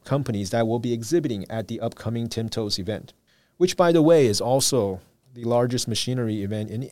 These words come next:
in Asia and the third biggest around the world. So before we begin, uh, let me introduce the team. My name is Chen, and I will be the host for today, along with two very, very talented co-hosts, Alice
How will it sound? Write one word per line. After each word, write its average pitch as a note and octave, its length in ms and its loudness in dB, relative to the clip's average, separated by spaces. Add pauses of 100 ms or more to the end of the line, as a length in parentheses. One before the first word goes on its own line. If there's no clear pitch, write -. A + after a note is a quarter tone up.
in D3+ 180 -4
Asia A#2+ 440 -2 (400)
and C3+ 140 2
the B2 80 2
third A#2 240 2
biggest A2+ 360 -4
around G#2 280 -8
the F#2+ 140 -4
world. - 180 -6 (640)
So F#3+ 180 6
before F#3 260 8
we G#3+ 140 2
begin, D3 540 4
uh, C3 160 6
let F3+ 160 6
me A3 100 4
introduce D#3 800 4 (160)
the A#2+ 80 -12
team. A2+ 340 -6 (220)
My B2+ 100 -6
name D#3 200 0
is F3+ 80 0
Chen, D3+ 340 -2 (580)
and B2+ 240 2
I C3+ 140 4
will D3 180 6
be C3 220 6
the B2+ 100 4
host C#3+ 280 0
for F3 80 -4
today, D3 440 0
along C3 360 0
with A#2+ 240 0
two D#3 600 2
very, D3+ 280 -2
very C3+ 260 2
talented B2 640 -6 (340)
co-hosts, A2+ 600 0 (500)
Alice D3 560 -2